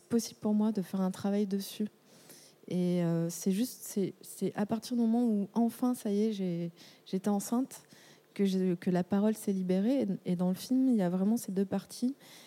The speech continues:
Il y a une première partie qui est silencieuse, où on entend, on voit que ces, ces allers-retours, les piqûres, euh,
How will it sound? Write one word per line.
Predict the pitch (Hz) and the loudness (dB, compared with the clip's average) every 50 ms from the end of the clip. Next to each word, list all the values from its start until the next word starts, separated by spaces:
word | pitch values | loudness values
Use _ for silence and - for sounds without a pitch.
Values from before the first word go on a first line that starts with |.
| - - _ - | -20 -20 _ -4
Il | - | 0
y | 185 | 2
a | 185 | 2
une | 190 | 2
première | 202 - 220 220 220 220 208 | 2 2 4 4 4 2 2
partie | - 214 202 - - - - | 0 -2 -4 -4 -10 -14 -8
qui | - 214 | -4 -4
est | 190 | -4
silencieuse, | 190 - - 226 220 214 208 - - 214 208 214 214 208 208 - - | -2 -2 -2 0 0 0 -2 -2 -2 -2 -2 0 -2 -4 -6 -8 -6
où | - | -4
on | 190 190 196 190 180 180 180 | 0 0 0 2 2 0 0
entend, | 185 185 190 - 202 202 208 208 202 190 - - - _ - - - - - - - - - | 0 -2 -2 -2 -2 0 0 0 0 -2 -4 -6 -14 _ -20 -20 -20 -20 -20 -20 -20 -10 -4
on | - | -2
voit | 185 190 190 196 | 0 2 2 0
que | 196 - 247 247 | 0 0 -2 -2
ces, | 240 - - 208 202 196 196 190 - - | -2 -2 0 2 2 2 2 -2 -4 -12
ces | - - - 196 190 202 | -10 -6 -4 -2 0 2
allers-retours, | 196 196 196 190 190 190 - - - 208 214 220 214 208 | 2 2 2 2 0 -2 -2 -4 -2 0 2 2 2 2
les | 190 175 | 0 -2
piqûres, | - - - - - - - - 202 208 208 208 202 185 | -4 -8 -20 -20 -18 -12 -6 -2 0 2 2 2 2 0
euh, | 175 170 170 | 0 0 -2